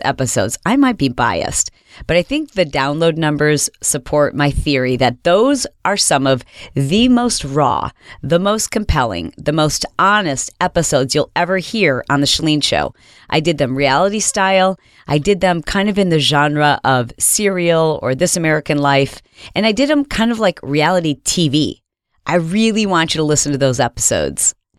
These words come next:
It'll also help make sense of what I'm about to say, that I really struggled with whether I could continue podcasting, whether it made financial sense, whether it made sense from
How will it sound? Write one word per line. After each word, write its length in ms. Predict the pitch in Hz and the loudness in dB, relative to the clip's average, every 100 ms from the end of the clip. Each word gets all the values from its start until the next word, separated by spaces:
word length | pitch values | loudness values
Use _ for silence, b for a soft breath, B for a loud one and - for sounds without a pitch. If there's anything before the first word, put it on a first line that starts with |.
| _ | _
It'll 260 | - 175 175 | -2 0 2
also 280 | - 220 - | 0 0 0
help 160 | 214 190 | -2 -2
make 160 | 160 | -2
sense 340 | - 147 127 - | -2 -2 -4 -4
of 220 | 143 135 | -6 0
what 120 | 151 | 2
I'm 140 | 139 135 | 2 0
about 380 | 139 135 123 117 | -4 0 -2 -2
to 100 | 127 | -4
say, 300 | - 131 85 - _ _ | -2 -2 -2 -10 _ _
that 120 | 139 - | -4 0
I 300 | 151 147 127 | 2 2 0
really 720 | 107 135 175 226 214 147 139 - | -4 -2 2 4 4 2 0 -2
struggled 680 | - - 175 160 131 107 - | -2 -2 0 0 0 -4 -6
with 260 | 139 131 - | 0 0 -2
whether 640 | 139 143 143 143 139 123 - | -2 0 2 2 2 0 -4
I 60 | 139 | -4
could 240 | - 147 | -2 -2
continue 480 | - 143 - 175 160 | -2 -2 0 2 2
podcasting, 920 | - 131 123 - 117 104 - 78 - B B B B | 2 0 -4 -4 -4 -2 -2 -4 -4 B B B B
whether 260 | 165 170 170 | 0 2 2
it 100 | 131 | 2
made 280 | 147 147 - | 0 0 -2
financial 640 | - 139 185 240 226 226 | -4 -2 0 0 0 -2
sense, 420 | - 214 202 - | 0 0 0 -2
whether 440 | 156 139 143 131 - | -2 0 2 0 2
it 140 | 127 | 0
made 260 | 117 131 120 | 2 0 0
sense 420 | - 135 131 - | 0 0 0 -4
from 580 | - 139 127 127 123 | -2 0 2 4 4